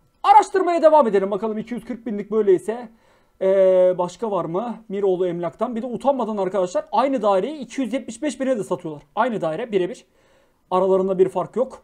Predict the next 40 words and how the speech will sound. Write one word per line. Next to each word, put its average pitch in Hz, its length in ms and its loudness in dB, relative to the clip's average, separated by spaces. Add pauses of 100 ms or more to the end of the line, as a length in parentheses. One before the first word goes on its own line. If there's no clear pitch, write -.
(120)
Gene 180 160 0
M 175 220 -2
K 180 140 -2
A 185 80 -2
konut. 190 280 -8 (400)
İki - 260 -10
yüz 277 180 -6
kırk - 220 -10
dokuza 262 320 -4
satılan 220 440 -6
dairenin 208 520 -2
aynısını 285 480 0 (460)
utanmadan 320 600 0
bir 381 60 2
de 381 60 2
iki 311 260 -2
yüz 277 100 -4
yetmiş 339 300 -6
beşe 349 220 -4
satan 320 360 -2
da 180 100 0
var 156 100 -8 (100)
arkadaşlar. 185 440 -4
Artık 202 380 -4 (300)
hani 175 280 -2 (200)
hangi 226 360 -2
gerizekalı 185 540 2
alırsa 233 360 0
diye 160 120 -6
herhalde. 156 400 -8 (480)
Bunu 196 220 -2
aynı, 208 200 0
e, 185 640 -2
şeyi 196 300 0
niye 220 240 -4
farklı 190 320 -4
fiyattan 175 360 -4
koymuşlar 160 380 -4
onu 202 220 -4
anlamadım. 170 500 -6